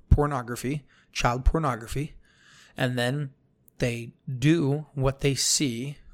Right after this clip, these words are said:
on a doll because it's not harmless, it's not harmful, it's harmless. It's just a doll. That's their mindset. But then they're not able to produce that same high off of just a doll, and then they go out and assault a real kid.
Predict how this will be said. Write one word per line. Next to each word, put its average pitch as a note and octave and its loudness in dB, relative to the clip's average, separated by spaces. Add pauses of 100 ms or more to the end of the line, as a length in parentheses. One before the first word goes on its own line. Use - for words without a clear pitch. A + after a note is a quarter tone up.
on A#2+ -4
a D3 0
doll C3 -2
because - -8
it's A#2+ -12
not D3 -6
harmless, D3+ 0
it's - -4
not C#3 -2
harmful, D3 2 (300)
it's - 0
harmless. G3+ 0 (320)
It's D3+ 2
just - 0
a C#3+ 2
doll. C3+ 2 (400)
That's - -8
their D3 -6
mindset. D3+ -6 (920)
But C#3 -2
then C#3+ -2 (360)
they're C#3 0
not C3 2
able C3+ 0
to C#3 -4
produce - 0
that A#2+ -6
same C3 -4
high A#2+ -4 (120)
off C3 -2
of B2 -4
just B2 -6
a A#2+ -10
doll, A#2+ -4 (400)
and B2+ -4
then A#2 -6
they A#2 -8
go B2+ -6
out A#2+ -10
and C3+ -10
assault A#2 -4
a B2 -6
real A2 -8
kid. - -6